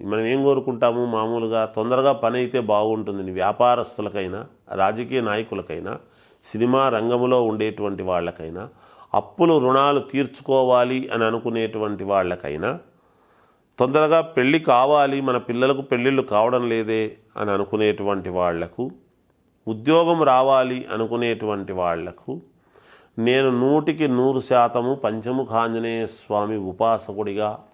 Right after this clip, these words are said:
ఏది ఉందో అది మనము చెప్పాల్సినటువంటి ధర్మం ఉన్నది. ప్రజలను భయోత్పాతం చేయడం కాదు, కానీ వాళ్లకు తెలియజెప్పేటువంటి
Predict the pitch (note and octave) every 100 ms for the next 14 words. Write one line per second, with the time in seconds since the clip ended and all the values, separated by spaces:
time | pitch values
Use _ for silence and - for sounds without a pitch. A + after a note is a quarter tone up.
0 | _ _ _ G2+ G2 A#2 A#2 A2 G#2+ A2
1 | A#2+ B2 - - _ _ _ _ _ -
2 | F#2+ G#2 A#2+ A2+ A2 G#2 F2+ - A2 A2
3 | - G#2 F2+ F#2+ F#2+ F2 F2 D#2 F#2 G2+
4 | E2+ D#2+ D2 - _ _ _ _ _ _
5 | _ _ _ G#2 A2 C#3 C3+ D3 C3 G2+
6 | A#2+ D3 D3 - C3 B2+ B2 B2 A#2+ A2+
7 | A2+ A2+ A2 G2 F#2+ F2 - _ _ _
8 | _ _ _ _ _ _ - G#2 G2+ C3+
9 | G3 G3+ _ _ _ _ - G#2+ A#2+ A2+
10 | - A2 C#3 D3+ D#3+ D#3+ C#3+ B2+ C3 B2
11 | A#2+